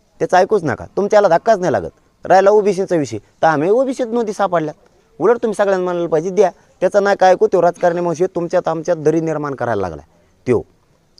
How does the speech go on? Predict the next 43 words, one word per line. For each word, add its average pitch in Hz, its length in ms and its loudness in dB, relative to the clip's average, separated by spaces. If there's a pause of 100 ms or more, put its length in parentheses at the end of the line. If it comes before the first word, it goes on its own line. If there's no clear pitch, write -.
शंभर 185 240 2
टक्के 202 220 -2
दरी 175 180 2
निर्माण 151 340 0
करायला 127 220 0
लागला 131 180 2
आणि 147 80 -4
त्याचा 151 240 -4
फायदा 120 200 0
उचलायला 110 320 -4
लागला 87 220 -6
आहे. - 140 -16 (440)
लोकशाहीत 175 600 0
सभा, 156 460 2 (100)
अ, 135 100 0
ज्यांनी 143 280 -2
त्यांनी 143 200 -2
त्या 143 100 0
घेतल्या 123 300 -2
पाहिजे, 131 200 0
त्याला 127 180 2
आमचा 123 180 -2
विरोध 131 260 0
नाही, 95 140 -8 (340)
फक्त 127 240 -6
याच्या 151 500 2 (340)
विचाराला 147 500 0
आमचा 127 220 -2
विरोध 123 280 0
आहे. 85 100 -6 (300)
आणि 120 160 -4
त्या 156 160 0
ओबीसी 143 340 -2
बांधवांना, 127 540 -4 (460)
अ, 104 40 -4
धनगर 123 360 -4
बांधव, 123 340 -2
वंजारी 120 280 -2
बांधवांना 110 380 -4
समजून 131 340 -2
घेणं 113 260 -4
गरजेचं 104 380 -4
आहे 80 100 -8